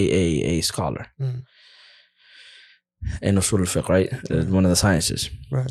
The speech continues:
Speaker 1: They say a scholar is not a person that knows every mas'ala.
Speaker 2: Right.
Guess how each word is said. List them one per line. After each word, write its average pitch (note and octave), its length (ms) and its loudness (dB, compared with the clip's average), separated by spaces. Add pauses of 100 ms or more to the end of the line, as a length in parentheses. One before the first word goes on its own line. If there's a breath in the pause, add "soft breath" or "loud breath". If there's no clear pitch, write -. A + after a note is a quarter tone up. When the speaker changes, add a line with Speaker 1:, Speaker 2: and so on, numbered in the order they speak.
(120)
Speaker 1:
They D#3 180 6
say F#3 400 6
a - 40 6
scholar G#2+ 680 2 (500)
is G2 140 -4
not D#3+ 160 4
a C3+ 40 4
person D3+ 420 2
that E2 160 0
knows A2+ 640 0 (1200)
every B2+ 720 4 (160)
mas'ala. G#2 640 4 (340)
Speaker 2:
Right. B2+ 220 -8